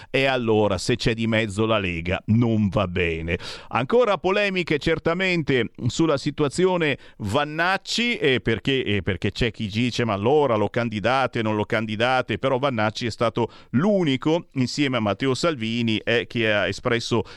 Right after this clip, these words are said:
solidarietà al gioielliere, quello condannato a diciassette anni perché si è difeso sparando e purtroppo uccidendo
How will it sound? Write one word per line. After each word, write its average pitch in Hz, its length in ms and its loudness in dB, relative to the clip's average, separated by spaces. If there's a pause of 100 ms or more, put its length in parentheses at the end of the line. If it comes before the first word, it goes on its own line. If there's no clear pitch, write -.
solidarietà 120 1200 0
al 104 240 2
gioielliere, 98 1040 0 (540)
quello 104 380 2
condannato 95 840 -2 (300)
a 104 160 0
diciassette 110 840 -2
anni 90 440 -2 (280)
perché 110 560 0
si - 260 -2
è 104 60 0
difeso 95 600 0
sparando 127 1000 0
e 101 80 2
purtroppo 98 600 0
uccidendo 95 1000 0